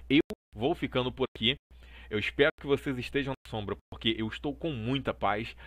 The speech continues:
que nos próximos vídeos, sempre às sextas, sábados e domingos, com certeza,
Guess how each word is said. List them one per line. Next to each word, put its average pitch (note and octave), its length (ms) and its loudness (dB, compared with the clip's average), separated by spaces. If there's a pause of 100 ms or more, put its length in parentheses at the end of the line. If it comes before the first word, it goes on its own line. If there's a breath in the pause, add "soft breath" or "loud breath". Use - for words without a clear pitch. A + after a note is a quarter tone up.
(160 loud breath)
que A2+ 80 0
nos G2+ 180 -4
próximos F3+ 500 -2
vídeos, A#2 400 -2 (200)
sempre F#2+ 340 -4
às F2 100 -6
sextas, F#3 560 0 (120)
sábados A#2+ 500 4
e C#3 40 -8
domingos, B2+ 580 -2 (200)
com F3 180 -8
certeza, G#2 600 0